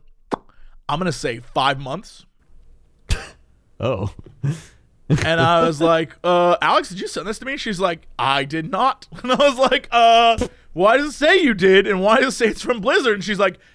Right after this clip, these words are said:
Speaker 1: "I have no idea. I've never heard of anyone sending anyone a green screen before. That's weird." And I was like,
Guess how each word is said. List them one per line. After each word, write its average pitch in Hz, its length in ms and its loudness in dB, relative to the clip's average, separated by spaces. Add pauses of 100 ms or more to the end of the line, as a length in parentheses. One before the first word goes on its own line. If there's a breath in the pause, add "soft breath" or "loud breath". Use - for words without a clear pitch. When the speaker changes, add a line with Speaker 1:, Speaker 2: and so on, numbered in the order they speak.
(180 soft breath)
Speaker 1:
"I 135 140 0
have 135 120 -2
no 160 220 2
idea. 220 340 4
I've 151 160 0
never 156 240 -2
heard 208 160 2
of 196 80 -2
anyone 254 260 -2
sending 170 340 -2
anyone 165 520 -4 (480)
a 165 160 4
green 170 300 -2
screen 175 280 -6
before. 160 360 -2
That's 208 240 0
weird." 185 260 6
And 208 40 2
I - 20 2
was 185 120 0
like, 180 220 -2